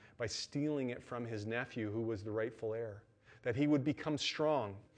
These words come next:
He, Antiochus, launched a, uh, ruthless conquest and enlarged his territory. It says that he will destroy the holy people.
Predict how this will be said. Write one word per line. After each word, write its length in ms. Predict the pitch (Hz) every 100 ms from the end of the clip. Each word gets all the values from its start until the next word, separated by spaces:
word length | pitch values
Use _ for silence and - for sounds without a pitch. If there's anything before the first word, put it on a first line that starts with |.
| - - - - -
He, 340 | - 147 160
Antiochus, 580 | 131 120 135 135 131 123
launched 420 | 127 123 127 - -
a, 340 | 123 120 120
uh, 240 | 113 110 113
ruthless 600 | 107 117 139 135 135 107
conquest 800 | - - 123 123 - 104 - - - - - -
and 240 | 123 113
enlarged 640 | - 131 113 110 120 123 -
his 180 | 123 -
territory. 680 | - 123 123 - 107 98
It 100 | 107
says 260 | - 135 123
that 180 | 131 123
he 140 | -
will 120 | 139
destroy 640 | 127 131 - - 127 131 143
the 120 | 139
holy 300 | 123 127 117
people. 520 | - 131 127 107